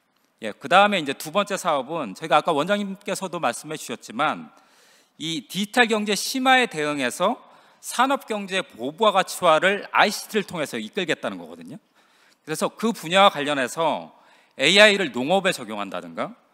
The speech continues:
에이아이를 제조업에 적용한다든가, 그다음에 다양한 산업에 아이씨티 신기술을 전-, 적용하는 자스 사업이 신규로 추진이 돼요. 그다음에 마지막으로 가부테크 같은 사업도 저희가 신규로 추진이 됩니다.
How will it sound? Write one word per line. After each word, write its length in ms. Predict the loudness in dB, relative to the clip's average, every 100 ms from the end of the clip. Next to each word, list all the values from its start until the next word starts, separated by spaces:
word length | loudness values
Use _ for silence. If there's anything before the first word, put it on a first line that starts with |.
| _ _
에이아이를 360 | 0 2 2 0
제조업에 480 | -4 -4 -2 -2 -2
적용한다든가, 760 | -4 -8 -8 -8 -10 -8 -10 -10 _ _ _ _ _
그다음에 320 | 2 2 2
다양한 520 | -2 6 8 8 4
산업에 720 | 2 0 2 2 4 4 2 2
아이씨티 380 | 2 2 -2 -8
신기술을 520 | -6 -6 -8 -6 -8
전-, 340 | -8 -10 -10
적용하는 540 | -12 -6 0 0 -2 -4
자스 340 | 0 0 0
사업이 280 | 0 0 0
신규로 300 | -6 -12 -12
추진이 280 | -14 -10 -12
돼요. 240 | -12 -18 _ _ _ _ _ _ -6
그다음에 260 | 2 2 6
마지막으로 760 | 4 4 2 2 2 -2 -2 -8 -20 _ -8
가부테크 800 | 2 2 2 -8 -10 -10 -12 -4
같은 300 | -2 -2 -6
사업도 400 | 0 0 -2 -10
저희가 280 | -8 -6 -6
신규로 460 | -8 -10 -10 -12
추진이 380 | -12 -14 -10 -12
됩니다. 400 | -12 -18 -18